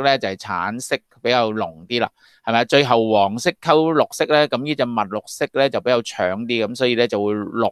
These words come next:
色啦。咁，誒，咁你話佢係咪有少少黃呢？唔緊要嘅，下，下，你，你最緊要有提到佢綠就可以㗎啦。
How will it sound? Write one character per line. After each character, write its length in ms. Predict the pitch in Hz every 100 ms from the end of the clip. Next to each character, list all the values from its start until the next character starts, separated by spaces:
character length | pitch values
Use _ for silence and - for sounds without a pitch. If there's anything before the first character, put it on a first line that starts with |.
| -
色 180 | - -
啦。 140 | - - _ _ _
咁， 120 | 127 160
誒， 380 | 147 80 113
咁 280 | 117 135 165
你 100 | 143
話 300 | 135 113 117
佢 240 | 120 127 127
係 60 |
咪 120 | 117
有 160 | 117 123
少 160 | - 147
少 80 |
黃 340 | 156 120 85 110
呢？ 80 | 139
唔 100 | 101
緊 240 | 92 101 127
要 100 | 113
嘅， 280 | 101 92 98
下， 280 | 95 107 - _ _ -
下， 180 | 95 98
你， 320 | 110 120 - -
你 160 | 123
最 160 | 127 120
緊 160 | 123
要 420 | 139 117 98 110 107
有 60 |
提 220 | - 92
到 120 | 92 107
佢 120 | 107
綠 180 | 113 - _
就 140 | 98 92
可 160 | 90
以 180 | 117 107
㗎 80 |
啦。 100 | 98